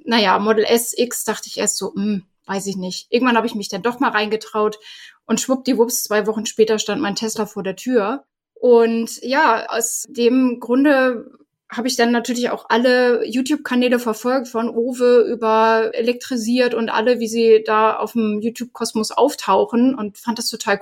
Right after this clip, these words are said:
cool und dachte, es gibt aber irgendwie wenig Frauen.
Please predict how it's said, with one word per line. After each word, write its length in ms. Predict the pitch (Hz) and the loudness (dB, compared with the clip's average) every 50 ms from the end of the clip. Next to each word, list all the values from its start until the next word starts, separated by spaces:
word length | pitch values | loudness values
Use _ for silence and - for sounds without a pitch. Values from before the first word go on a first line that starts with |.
| - | 0
cool 120 | 233 254 285 | 0 2 4
und 80 | 269 | 4
dachte, 360 | 240 233 220 - - 220 214 - _ _ _ _ _ _ _ _ _ _ _ _ _ | 4 2 0 2 2 2 2 0 _ _ _ _ _ _ _ _ _ _ _ _ _
es 160 | - - - | -10 -8 -8
gibt 200 | - - - - | -8 -8 -6 -4
aber 180 | 220 233 233 - | 0 0 2 2
irgendwie 300 | 196 240 220 208 262 262 | 2 0 0 -2 -2 0
wenig 340 | 320 311 320 330 311 - | 2 4 4 4 2 0
Frauen. 600 | - - - - 214 202 196 196 190 190 196 - | -6 -10 -4 -2 0 0 0 0 -2 -6 -8 -10